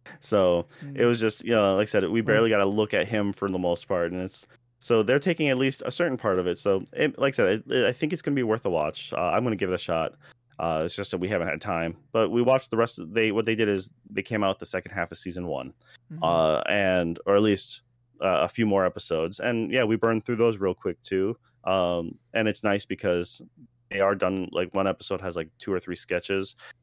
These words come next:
Speaker 1: Uh, so it gives you a lot of stopping points for, for us. You know, we, this is something we usually watch during,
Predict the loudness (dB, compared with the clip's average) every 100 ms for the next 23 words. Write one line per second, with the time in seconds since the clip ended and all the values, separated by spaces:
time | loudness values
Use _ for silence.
0 | -4 -2 0 2 4 4 0 _ -6 -2
1 | -2 2 2 0 -4 -4 -2 -2 -4 -8
2 | -8 -8 -10 -14 -6 -4 -4 -8 _ _
3 | 0 2 0 -4 -8 -4 -4 -6 _ _
4 | -2 0 -2 -2 -4 -2 -2 -2 -4 -4
5 | -4 -4 -4 -8 -6 -4 -2 -4